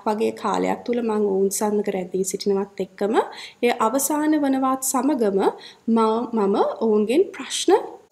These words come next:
කීපයක් අසා සිටිනවා. ඊට අමතරව සමහර අවස්ථාවන් වලදී ඔවුන්ට අද දින කටයුතු සම්බන්ධයෙන් ඔවුන්ට සුළු ඉදිරිපත් කිරීමක්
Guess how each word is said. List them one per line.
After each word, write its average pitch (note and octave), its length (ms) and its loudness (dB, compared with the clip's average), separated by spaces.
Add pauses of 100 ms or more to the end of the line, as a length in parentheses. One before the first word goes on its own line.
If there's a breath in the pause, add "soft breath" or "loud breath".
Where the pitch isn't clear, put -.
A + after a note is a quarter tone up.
කීපයක් A#3+ 480 0 (280)
අසා G3 260 0
සිටිනවා. F#3+ 340 -2
ඊට G3 120 0
අමතරව G#3+ 580 0
සමහර F#4+ 420 2
අවස්ථාවන් G#3 720 0
වලදී G#3 380 2 (360 loud breath)
ඔවුන්ට G#3 320 4 (800 loud breath)
අද G3 180 0 (100)
දින D#4 180 6 (380)
කටයුතු F#3 380 -6
සම්බන්ධයෙන් C4+ 720 -2 (280 loud breath)
ඔවුන්ට D4 260 0 (280)
සුළු E4+ 360 6
ඉදිරිපත් C#4 440 4
කිරීමක් B3 460 0